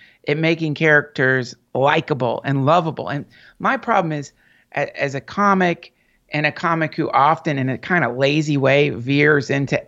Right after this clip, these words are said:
edginess and the dark side and, like, dark comedy, uh, because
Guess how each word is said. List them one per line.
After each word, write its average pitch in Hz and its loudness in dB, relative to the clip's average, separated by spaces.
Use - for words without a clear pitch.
edginess 156 2
and 156 0
the 135 0
dark 143 0
side 143 0
and, 117 -8
like, 117 -16
dark 147 -2
comedy, 147 -10
uh, 131 -2
because 143 -6